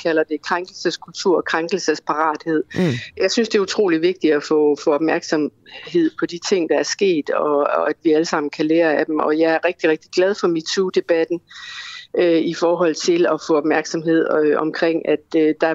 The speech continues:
Speaker 1: der er visse måder, man ikke skal opføre sig på.
Speaker 2: Men er der ikke også
Speaker 1: Øh.
Speaker 2: den mulighed, at du ligesom, mm, bare, det gør jeg også selv, det kan jeg lige så godt sige, bevæger os i nogle cirkler, hvor at, øh,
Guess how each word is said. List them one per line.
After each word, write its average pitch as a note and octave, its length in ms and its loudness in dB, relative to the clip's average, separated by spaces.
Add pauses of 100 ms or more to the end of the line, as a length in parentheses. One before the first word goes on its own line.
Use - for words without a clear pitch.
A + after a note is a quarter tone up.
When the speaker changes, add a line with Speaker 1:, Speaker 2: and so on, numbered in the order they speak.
(140)
Speaker 1:
der D#3+ 60 2
er D3+ 260 0
visse E3+ 220 0
måder, D#3+ 260 4
man D3+ 200 2
ikke D#3 140 -2
skal D3 300 0
opføre D#3 420 0
sig - 240 -4
på. D#3+ 300 0
Speaker 2:
Men D#3 180 -2
er D#3 100 -4
der A3 120 -2
ikke G#3 140 -2
også - 180 0
Speaker 1:
Øh. - 60 2
Speaker 2:
den G#3 80 2
mulighed, G3+ 400 0
at D3+ 180 -2
du A3 320 0
ligesom, E3 500 -4
mm, C3+ 240 -6 (100)
bare, D#3 260 0
det - 80 -2
gør A#3+ 80 -4
jeg C#3 140 0
også A#2 160 -2
selv, - 360 -6
det F3+ 80 -4
kan D#3 80 -4
jeg C#3 60 0
lige C#3 100 -2
så C3 60 -8
godt C3+ 140 -4
sige, G3+ 240 -2
bevæger F#3 520 -2
os C#3+ 180 -2
i D3+ 40 -6
nogle C3 200 -2
cirkler, G3 480 -4 (640)
hvor D3+ 340 0
at, - 260 -4
øh, B2+ 320 0